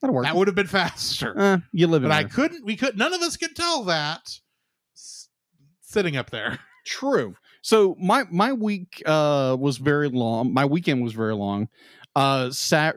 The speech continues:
Speaker 1: Friday it was, you know, go to work, get off. Uh, a friend of mine was doing kind of a housewarming, guys. What was it? Bros,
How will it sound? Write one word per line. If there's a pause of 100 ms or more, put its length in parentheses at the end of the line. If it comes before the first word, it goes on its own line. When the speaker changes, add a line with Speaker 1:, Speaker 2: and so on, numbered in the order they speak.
(120)
Speaker 1:
Friday
it
was,
you
know,
go
to
work, (260)
get
off. (400)
Uh,
a
friend
of
mine
was
doing
kind
of
a
housewarming,
guys. (380)
What
was
it? (640)
Bros,